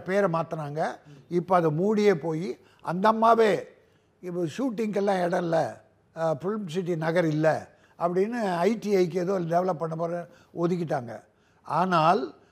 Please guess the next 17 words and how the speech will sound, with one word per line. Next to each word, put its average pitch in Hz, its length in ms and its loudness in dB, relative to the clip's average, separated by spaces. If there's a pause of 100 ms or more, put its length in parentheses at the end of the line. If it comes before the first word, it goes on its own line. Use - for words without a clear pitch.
(140)
என் 160 300 2
பட-, 202 420 6
படப்பிடிப்பு 196 640 4 (480)
சின்ன 247 200 0
சின்னதா 226 440 2 (680)
அந்த 165 160 -2 (100)
பாசிங் 180 520 0
சீனு 180 300 -4
அது 175 200 0
இதுன்னு 175 340 -4
சின்னதா 190 340 -4
இது 180 140 -2
நடக்குது. 160 380 -10 (380)
நான் 147 180 -8
தமிழக 208 360 2
முதல்வரை 185 520 0 (460)
மு 170 120 2